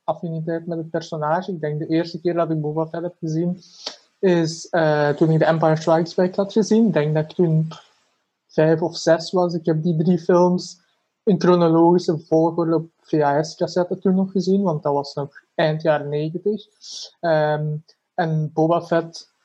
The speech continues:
viel mij toen ook niet meteen op. Ik bedoel, het was een cool personage, het, het, eh, kostuum was heel cool, maar niet om te zeggen dat er veel rond was dat ik door geïnteresseerd was of zo. Ik was ook nog maar klein natuurlijk, dus daar, ehm,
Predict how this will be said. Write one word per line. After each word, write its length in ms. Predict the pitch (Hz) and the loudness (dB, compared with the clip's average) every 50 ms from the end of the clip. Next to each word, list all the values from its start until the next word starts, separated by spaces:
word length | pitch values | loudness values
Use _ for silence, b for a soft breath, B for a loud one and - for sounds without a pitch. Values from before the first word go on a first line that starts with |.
| B B B B B _ _ | B B B B B _ _
viel 400 | - 185 151 - 190 190 196 202 | -4 -4 0 2 4 4 6 6
mij 180 | 185 185 175 175 | 4 4 4 2
toen 300 | 175 - 196 190 190 190 | 2 2 2 2 2 2
ook 260 | 190 180 180 180 185 - | 2 2 2 2 2 2
niet 140 | 185 180 | 2 2
meteen 440 | 170 165 160 165 175 160 165 160 156 - | 2 0 0 0 2 2 2 0 -2 -2
op. 240 | 151 143 147 - | -2 -2 -2 -2
Ik 120 | 143 139 135 | -6 -6 -4
bedoel, 180 | 143 143 147 | -2 -2 -2
het 100 | 143 139 | -2 -2
was 180 | - 160 156 160 | 0 0 0 0
een 160 | 160 147 - | -2 -6 -4
cool 220 | - 196 185 185 190 | 0 0 0 0 0
personage, 680 | 190 180 165 170 - 175 156 151 151 165 175 170 175 | 0 -2 -4 -4 -4 -4 -2 0 0 0 0 0 -4
het, 160 | 160 - - | -6 -8 -12
het, 260 | - 156 - _ _ _ | -18 -18 -18 _ _ _
eh, 200 | - 151 139 135 135 135 | -8 -6 -6 -6 -8 -8
kostuum 420 | - 156 156 - - - 190 190 | -10 -10 -10 -6 -2 0 2 2
was 220 | 185 185 190 185 185 | 2 0 -2 -4 -4
heel 260 | 170 175 180 185 185 | -4 -4 -4 -4 -6
cool, 420 | - - 208 214 233 262 262 - b b b b b b | -4 -2 -2 -2 -2 -4 -6 -10 b b b b b b
maar 240 | b 151 147 147 147 | b -4 -2 -2 -2
niet 180 | 160 160 165 | -2 -2 -2
om 180 | 165 165 165 175 | -2 -2 -4 -2
te 100 | 175 156 | -2 -2
zeggen 280 | 139 151 156 151 165 156 | 0 0 -2 0 0 -2
dat 160 | 165 160 160 | -2 -2 -2
er 140 | 139 135 131 | -4 -4 -4
veel 500 | - 143 151 156 156 151 156 156 - _ _ _ _ - | -4 -2 0 0 0 0 -2 -4 -8 _ _ _ _ -4
rond 440 | 151 143 147 147 151 156 156 160 | -4 -2 0 0 0 0 -2 -2
was 340 | 165 165 160 156 156 156 - | 0 0 0 0 0 -2 -4
dat 100 | - 151 | -4 -4
ik 440 | 143 143 - - - - - 165 - | -4 -4 -8 -14 -18 -12 -10 -8 -6
door 320 | 190 160 147 156 151 156 151 | -6 -4 0 0 0 0 0
geïnteresseerd 640 | - 160 151 151 156 156 - - - 147 151 151 - | -2 -2 -4 -4 -4 -8 -10 -6 -4 -4 -2 -2 -4
was 160 | 147 143 143 | -4 -6 -4
of 100 | 147 143 | -6 -6
zo. 160 | - 151 143 | -4 -4 -4
Ik 120 | 147 147 - | -4 -2 -2
was 160 | 156 143 147 | -2 -2 -2
ook 80 | 151 160 | -4 -6
nog 120 | 151 143 | -4 -2
maar 180 | 151 143 - - | -2 -2 -2 -2
klein 280 | - 156 151 156 160 | 0 0 2 2 0
natuurlijk, 800 | 170 165 165 - 202 196 202 196 - - - - - - - - - | -2 -4 -2 -2 -2 -2 -2 -4 -8 -10 -14 -14 -16 -16 -18 -18 -10
dus 220 | - - 185 151 | -4 -2 0 2
daar, 200 | 165 165 160 160 | 4 4 4 4
ehm, 380 | 160 156 156 156 156 160 160 | 2 2 2 0 0 0 0